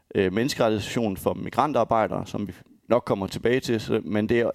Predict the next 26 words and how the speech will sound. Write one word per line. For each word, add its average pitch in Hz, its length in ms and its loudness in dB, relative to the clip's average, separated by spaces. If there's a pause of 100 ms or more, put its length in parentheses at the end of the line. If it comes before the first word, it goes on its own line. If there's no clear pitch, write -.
særdeleshed 131 760 -2
også 113 200 0
i 113 40 -10
forhold 120 360 2
til, 104 300 2 (880)
til 139 180 4
mænd 143 220 2
og 107 180 0
kvinder. 120 360 0
Altså, 104 320 0
der, 110 220 0
de 131 140 -2
er 127 40 2
simpelthen 131 300 0
ikke 131 140 -2
lige 135 200 0
for 117 140 -2
loven. 101 460 0
Og 101 120 -2
nu 120 60 2
har 135 60 4
jeg 123 80 2
bare 123 220 2
lige 135 140 0
taget 120 340 0
et 120 60 -4